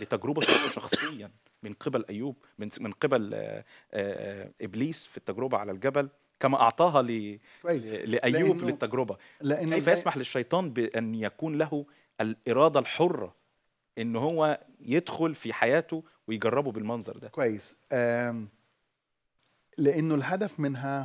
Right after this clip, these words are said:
Speaker 2: هو البرهنة.
Speaker 1: مم.
Speaker 2: والبرهنة مش لل-، للعالم الغير مرئي، البرهنة للعالم المرئي.
Speaker 1: مم.
Speaker 2: برهنة الإنسان ليا وليك. النهاردة لما باجي أنا أقرأ تجربة المسيح، أنا بتبرهن ليا من خلال هذه التجربة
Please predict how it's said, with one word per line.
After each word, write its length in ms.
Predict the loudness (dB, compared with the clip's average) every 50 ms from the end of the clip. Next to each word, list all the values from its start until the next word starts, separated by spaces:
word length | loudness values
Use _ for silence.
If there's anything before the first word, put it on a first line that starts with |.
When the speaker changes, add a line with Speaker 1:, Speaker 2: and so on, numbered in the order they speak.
| -6
Speaker 2:
هو 160 | -2 0 0 0
البرهنة. 520 | 0 0 -4 -4 -4 -6 -8 -8 -10 -12 -16 _ _ _ _ _ _ _ -18
Speaker 1:
مم. 180 | -16 -14 -16 -16 _ _ _ _ _ _ _ _ _ _ _ -2
Speaker 2:
والبرهنة 520 | 0 2 2 2 2 2 0 -2 -2 -2 -2
مش 320 | -2 -4 -6 -6 -6 -4
لل-، 340 | -2 -2 -2 -2 -4 -6 -6 -10 -10
للعالم 560 | -8 -6 -4 -4 -4 -2 -2 -2 -2 -2 -4
الغير 200 | -6 -6 -6 -6
مرئي، 220 | -6 -6 -8 -8 -8
البرهنة 440 | -8 -8 -6 -6 -4 -4 -4 -4 -4
للعالم 360 | -4 -4 -4 -4 -6 -6 -8
المرئي. 360 | -6 -4 -4 -4 -4 -6 -20 -20 _ _ _ _ _ _ _ _
Speaker 1:
مم. 220 | -12 -10 -10 -8 -6
Speaker 2:
برهنة 320 | -6 -4 -2 0 0 0
الإنسان 460 | 0 -2 -2 -6 -6 -6 -6 -4 -2 0
ليا 140 | 0 0
وليك. 280 | 0 -2 -2 -4 -6 -8 -6
النهاردة 380 | -2 -2 0 0 0 0 -2 -4 -8 -20 -20 -10 -4
لما 100 | -2 0
باجي 320 | 2 2 2 2 2 0 2
أنا 340 | 0 0 0 -2 -2 -2 -2
أقرأ 320 | 0 0 0 -2 -2 -4 -8 -18 -10 _
تجربة 340 | -4 -2 0 0 0 0 -2
المسيح، 460 | -4 -6 -6 -6 -6 -8 -8 -8 -8 -4 -2
أنا 360 | -2 0 0 0 0 -2 -2 -6 _ -10
بتبرهن 560 | -6 -6 -6 0 4 6 6 6 4 0 -2 0
ليا 260 | 2 2 2 2 0
من 120 | -2 -6
خلال 260 | -6 -4 -2 -2 -2
هذه 160 | -2 -4 -4 -6
التجربة 460 | -6 -8 -6 -2 0 0 0 0